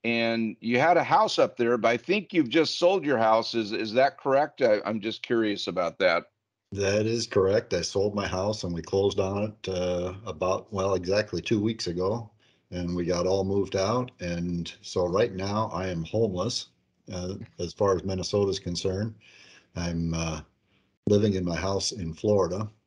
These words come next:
Speaker 2: and, uh, I am a Florida resident now.
Speaker 1: Okay.
Speaker 2: And, uh, we've got a house, um, on the hook in Wisconsin on the lake, and we close on that the first of September. So around the end of August, I'll be back north and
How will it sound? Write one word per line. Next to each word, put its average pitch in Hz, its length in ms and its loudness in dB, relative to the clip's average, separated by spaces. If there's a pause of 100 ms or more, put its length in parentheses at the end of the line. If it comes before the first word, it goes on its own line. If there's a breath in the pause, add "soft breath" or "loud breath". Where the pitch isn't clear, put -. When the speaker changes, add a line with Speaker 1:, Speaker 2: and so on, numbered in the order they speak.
(140)
Speaker 2:
and, 85 280 -6
uh, 90 120 -4
I 92 120 -4
am 87 120 -2
a 78 40 -6
Florida 82 320 -4
resident 80 440 -6
now. 151 300 -10 (440 soft breath)
Speaker 1:
Okay. 113 400 -2
Speaker 2:
And, 110 340 4
uh, 98 360 0 (160)
we've 104 200 0
got 107 200 4
a 92 40 -2
house, 107 640 -2 (120)
um, 85 580 -8
on 92 200 -6
the 87 80 -8
hook 117 400 0
in 90 240 -6
Wisconsin 101 640 -2
on 95 160 0
the 80 60 -2
lake, 117 600 0
and 85 320 -6
we 90 140 -6
close 101 320 0
on 90 140 -4
that 95 240 -4
the - 100 -8 (100)
first 101 280 0
of 87 80 -4
September. 87 560 -2
So 80 340 -6 (720 soft breath)
around 95 200 -2
the 82 260 -4 (180)
end 101 160 0
of 85 80 0
August, 95 340 2
I'll 85 100 -2
be 87 120 -4
back 85 280 -4
north 95 380 -2
and 76 300 -10